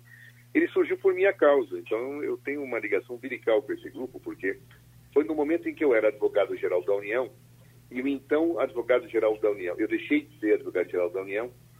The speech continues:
e com a subida do governo Temer, continuei como advogado privado de Dilma Rousseff. E durante a defesa,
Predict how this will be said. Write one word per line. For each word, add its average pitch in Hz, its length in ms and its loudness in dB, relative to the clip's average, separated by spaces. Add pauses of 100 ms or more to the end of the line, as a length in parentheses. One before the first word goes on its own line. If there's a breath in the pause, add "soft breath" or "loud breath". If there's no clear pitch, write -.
(300 soft breath)
e 113 640 0
com 156 280 2
a 127 100 2
subida 117 300 -4
do 120 100 -8
governo 117 340 2
Temer, 123 400 2
continuei 127 380 -4
como 131 180 -4
advogado 113 440 0
privado 107 380 0
de - 60 -14
Dilma 110 180 -6
Rousseff. 101 480 -2 (560)
E 392 80 -4
durante 392 340 4
a - 20 6
defesa, - 680 2